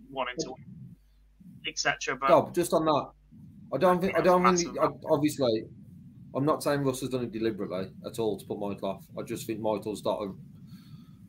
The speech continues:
Speaker 2: got a right to feel aggrieved at, at, in this, at this point, as Phil said, because he has had an impact on him going four match darts. I'm not at all saying that Russ has,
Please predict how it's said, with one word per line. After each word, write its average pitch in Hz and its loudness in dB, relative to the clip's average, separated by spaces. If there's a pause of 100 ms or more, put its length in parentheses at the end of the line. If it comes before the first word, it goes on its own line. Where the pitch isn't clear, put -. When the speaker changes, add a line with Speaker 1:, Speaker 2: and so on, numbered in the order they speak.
(140)
Speaker 2:
got - 4
a 120 0
right 113 4
to 117 -10
feel 110 0
aggrieved 101 0
at, 101 -4 (200)
at, 117 -6
in 110 -4
this, 101 -6
at 104 -8
this 104 -6
point, 98 -4 (180)
as 101 -4
Phil 104 -2
said, 98 -6
because 98 -8
he 113 -2
has 104 0 (680)
had 120 6
an 107 2
impact 107 0
on 117 0
him 104 -2
going 104 2
four 104 0
match 98 -4
darts. 98 -2
I'm 113 -2
not 117 2
at - -2
all 110 4
saying 98 0
that 98 -6
Russ 101 -2
has, - -10